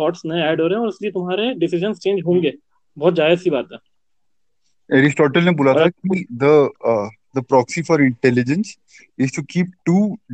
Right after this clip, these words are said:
Speaker 2: dividing thoughts, two separate thoughts in your mind without subscribing to one of them।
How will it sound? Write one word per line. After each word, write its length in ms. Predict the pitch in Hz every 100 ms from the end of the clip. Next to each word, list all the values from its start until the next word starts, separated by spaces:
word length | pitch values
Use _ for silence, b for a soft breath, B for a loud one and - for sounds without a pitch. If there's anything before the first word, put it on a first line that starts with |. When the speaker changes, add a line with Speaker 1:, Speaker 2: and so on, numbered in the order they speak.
| 127
Speaker 2:
dividing 400 | 135 139 156 160 123
thoughts, 200 | 107 - _ _ _
two 260 | 156 147 -
separate 280 | 120 147 151
thoughts 220 | 160 214 - _ _ _ _ - 131
in 100 | 147
your 200 | 160 143
mind 220 | 147 170
without 280 | 135 139 156 156 -
subscribing 480 | 131 - 139 131 147
to 100 | 143
one 100 | 120
of 80 | 117 107
them। 140 | 95